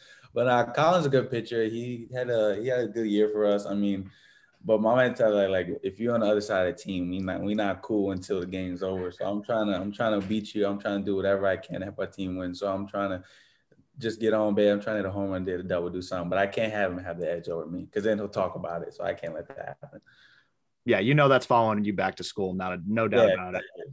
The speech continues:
Speaker 1: can't let that happen.
Speaker 2: And there are also many Hartford players who played in the F C B L previously, whether it's Nick Gum-, Nick Dumkowski, John Thrasher, or Devin Kellogg. Did you talk to those guys at all about the F C B L and summer ball, and what were your preparations going into the summer?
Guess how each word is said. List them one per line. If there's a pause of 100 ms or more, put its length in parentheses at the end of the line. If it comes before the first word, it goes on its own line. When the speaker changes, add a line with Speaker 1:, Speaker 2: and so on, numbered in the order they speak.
(240)
Speaker 1:
can't
let
that
happen. (1080)
Speaker 2:
And
there
are
also
many
Hartford
players
who
played
in
the
F
C
B
L
previously,
whether
it's
Nick
Gum-, (120)
Nick
Dumkowski,
John
Thrasher,
or
Devin
Kellogg. (300)
Did
you
talk
to
those
guys
at
all
about
the
F
C
B
L
and
summer
ball,
and
what
were
your
preparations
going
into
the
summer?